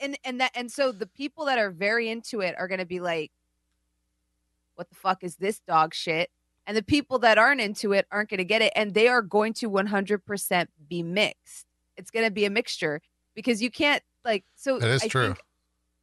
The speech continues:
Speaker 1: I feel like the people that are super into the role play aspect of it aren't gonna like it. The people that are very casual aren't gonna like it. I just don't know what the long-term feasibility of it is because so much of that immersion experience is the people you're with.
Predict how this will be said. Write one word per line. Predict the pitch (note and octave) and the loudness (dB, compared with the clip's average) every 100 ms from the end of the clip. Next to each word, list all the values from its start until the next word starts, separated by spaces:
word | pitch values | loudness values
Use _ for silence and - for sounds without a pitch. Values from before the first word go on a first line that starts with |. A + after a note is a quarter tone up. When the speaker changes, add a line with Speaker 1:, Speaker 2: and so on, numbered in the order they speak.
| _ _ _ _ | _ _ _ _
Speaker 1:
I | A#3+ | -4
feel | C4 D4 D4 | -2 2 4
like | C4 G#3+ | 4 2
the | G3 | -8
people | G#3+ C4+ B3+ B3+ | 0 0 2 2
that | A3+ | 4
are | G#3+ | 0
super | - A#3+ - A3 | -2 -6 -2 -2
into | G#3+ | 0
the | G#3 | -2
role | F#3 F#3+ G3 | 0 0 0
play | - F#3+ | 2 6
aspect | F3 E3+ F#3+ - | 6 4 -12 -8
of | F3+ E3+ | -4 0
it | |
aren't | E3+ E3 | 0 2
gonna | E3+ | 0
like | E3 E3 | 0 -2
it. | F3+ | -6
The | F#3 | -8
people | A3 A3 A3+ | -8 -2 2
that | G#3 | 4
are | F#3 | 2
very | F#3 F#3 | 2 -4
casual | - G3 G3 F#3+ | 2 4 4 2
aren't | E3+ F3 | 0 0
gonna | E3 | 0
like | E3 F3+ | 0 0
it. | |
I | |
just | F3+ G3+ A3 | -2 -2 -2
don't | F#3 | -2
know | F#3 F3 | 0 0
what | F3 | 0
the | - | -4
long-term | F3 E3+ F3 F3+ F3+ E3 | 0 2 2 -2 -6 -4
feasibility | F3+ F3 E3 F3+ F3+ E3+ | -10 -8 -4 -2 0 -2
of | D#3+ | -2
it | D#3+ | -2
is | E3 E3 | -4 -8
because | - F#3 | -18 -12
so | - G3+ | -4 -2
much | A3 A3+ | -2 -6
of | G3 | 0
that | F#3 E3+ | 2 2
immersion | E3+ E3 E3+ F#3+ G#3 | -2 -4 -4 -4 -8
experience | G#3 - A#3+ B3 B3+ A3 | -10 -12 -6 -6 -6 -10
is | F3 | -12
the | F3+ | -10
people | G#3 F#3 E3+ | -10 -10 -8
you're | D#3 D3+ - | -8 -8 -10
with. | F#3+ - | -8 -8